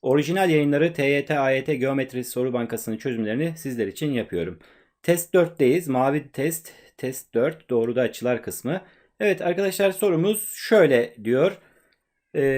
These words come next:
verilen paralellikler var. Bakın A N, e, K C ve L B birbirine paralel. Burada T'den gelen T L doğrusu da burada açıortay olarak verilmiş. Bizden alfa açısı sorulmuş arkadaşlar.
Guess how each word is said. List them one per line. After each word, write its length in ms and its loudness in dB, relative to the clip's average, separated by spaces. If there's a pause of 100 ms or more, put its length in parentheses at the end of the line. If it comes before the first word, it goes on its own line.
(420)
verilen 400 6
paralellikler 640 4
var. 300 6
Bakın 360 0
A 220 8
N, 360 2 (280)
e, 380 -2
K 320 6
C 300 2
ve 220 4
L 260 8
B 180 6
birbirine 460 0
paralel. 460 2 (220)
Burada 560 4 (340)
T'den 460 6
gelen 300 4
T 260 4
L 160 6
doğrusu 420 0
da 240 2 (240)
burada 300 0
açıortay 640 2
olarak 380 4
verilmiş. 500 0 (300)
Bizden 320 0
alfa 360 4
açısı 460 0
sorulmuş 520 -2
arkadaşlar. 540 0